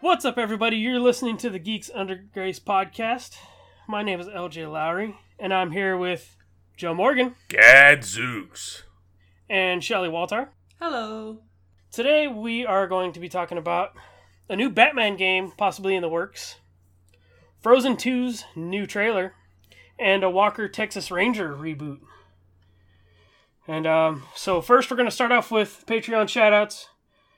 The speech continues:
Speaker 1: Uh, thank you to Brian Strother, Jordan Garner,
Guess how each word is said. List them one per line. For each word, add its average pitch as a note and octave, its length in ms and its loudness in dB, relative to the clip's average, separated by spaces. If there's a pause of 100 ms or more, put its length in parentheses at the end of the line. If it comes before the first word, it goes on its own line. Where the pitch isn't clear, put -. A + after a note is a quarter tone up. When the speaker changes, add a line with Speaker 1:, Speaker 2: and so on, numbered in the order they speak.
(260)
Speaker 1:
Uh, D#3+ 320 0
thank E3+ 240 -4
you G#3 160 -2
to F#3+ 280 0
Brian E3+ 300 0
Strother, B3+ 460 0
Jordan D#3+ 400 -4
Garner, F#3 480 0